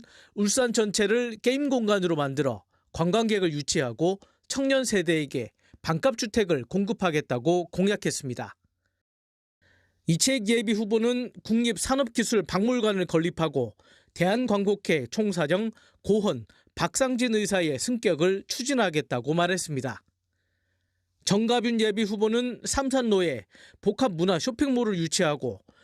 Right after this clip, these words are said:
전국 최저 수준인 저상버스 운행률을 높이겠다고 약속했습니다. 허은욱 예비 후보는 태화강변 도로를 지하화한 뒤 녹지를 만들고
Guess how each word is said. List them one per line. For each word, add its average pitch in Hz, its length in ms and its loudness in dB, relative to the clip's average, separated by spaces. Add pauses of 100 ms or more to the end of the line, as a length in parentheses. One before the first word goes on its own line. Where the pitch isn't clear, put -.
(160)
전국 202 400 0
최저 262 280 2
수준인 190 600 -2 (280)
저상버스 226 600 0
운행률을 170 720 0 (140)
높이겠다고 160 760 0
약속했습니다. 160 840 -2 (1300)
허은욱 247 380 0
예비 214 240 2
후보는 220 580 0 (140)
태화강변 233 640 0
도로를 170 480 0
지하화한 196 720 -2
뒤 127 220 -6 (180)
녹지를 220 460 0
만들고 151 640 0